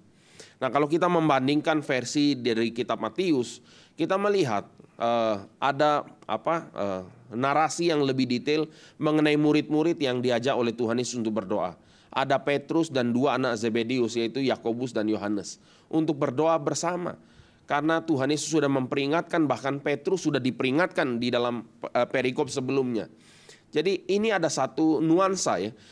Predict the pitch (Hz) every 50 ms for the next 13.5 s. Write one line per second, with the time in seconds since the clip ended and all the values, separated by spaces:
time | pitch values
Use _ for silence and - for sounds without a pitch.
0 | - - - 147 151 143 147 143 185 170 156 131 135 147 156 139 143 139 131 135
1 | 135 139 156 165 170 180 160 - 160 151 151 160 170 185 180 185 196 190 175 170
2 | - 156 156 135 - - 156 151 151 143 143 147 131 - 147 156 - 139 131 -
3 | - 127 107 113 113 131 165 165 - 120 113 - - - - - - - _ -
4 | 156 160 165 160 165 185 190 190 175 165 147 - - 160 160 160 156 139 - 151
5 | 170 180 175 202 202 202 - 165 147 147 143 - 156 143 143 147 160 170 165 156
6 | 143 131 127 127 117 107 147 156 170 160 131 113 110 - - - - - - -
7 | - 180 202 - - 208 202 180 165 165 165 165 160 - 180 175 - 156 151 151
8 | 156 147 147 143 147 - 196 185 - - 120 87 85 - - - - - - _
9 | _ _ _ _ _ _ _ _ - 170 202 196 220 226 - 196 160 151 143 147
10 | 143 139 123 107 - 90 95 110 151 185 196 165 160 143 147 156 151 175 196 196
11 | - - - 220 226 208 190 180 180 - - 175 160 160 160 165 - 226 214 -
12 | 170 160 165 170 175 175 170 160 - - - 190 202 196 180 - - 180 202 233
13 | 226 - 226 233 202 147 120 127 104 92